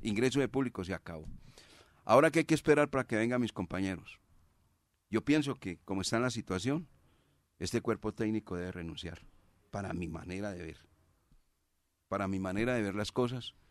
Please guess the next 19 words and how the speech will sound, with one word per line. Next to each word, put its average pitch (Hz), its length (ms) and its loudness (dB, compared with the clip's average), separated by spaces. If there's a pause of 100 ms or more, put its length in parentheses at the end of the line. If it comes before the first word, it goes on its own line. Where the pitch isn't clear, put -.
este - 160 -2
cuerpo 110 320 -2
técnico 123 500 -2 (460)
debe 120 240 0
renunciar 113 500 -2
porque 90 240 -8
la 95 100 0
situación 92 420 -2
está 110 320 -4 (460)
muy, 135 440 8 (240)
muy 127 180 6
comprometedora, 113 920 0 (460)
el 110 160 2
ambiente 101 360 4
está 113 200 0
muy 113 240 2
denso, 123 360 2
muy 110 220 2
pesado, 123 560 0